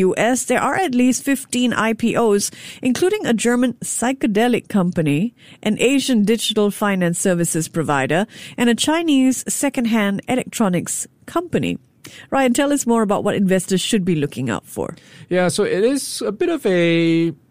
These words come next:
Speaker 2: interesting time for I P Os. You still have the market appetite for I P Os going by what's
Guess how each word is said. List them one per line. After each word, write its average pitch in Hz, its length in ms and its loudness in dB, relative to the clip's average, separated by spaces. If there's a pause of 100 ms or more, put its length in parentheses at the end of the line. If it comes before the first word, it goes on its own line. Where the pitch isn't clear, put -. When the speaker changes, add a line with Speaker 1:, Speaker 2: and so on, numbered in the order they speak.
(160)
Speaker 2:
interesting 156 580 0
time 143 320 0
for 127 220 -2
I 127 140 -2
P 123 300 0
Os. 98 300 0
You 151 80 -2
still 285 340 -2
have 196 140 2
the 151 80 2
market 120 340 -2
appetite 117 460 -4
for 101 540 0
I 110 140 -2
P 110 240 -2
Os 117 200 0
going 107 260 -2
by 98 160 0
what's 107 340 -4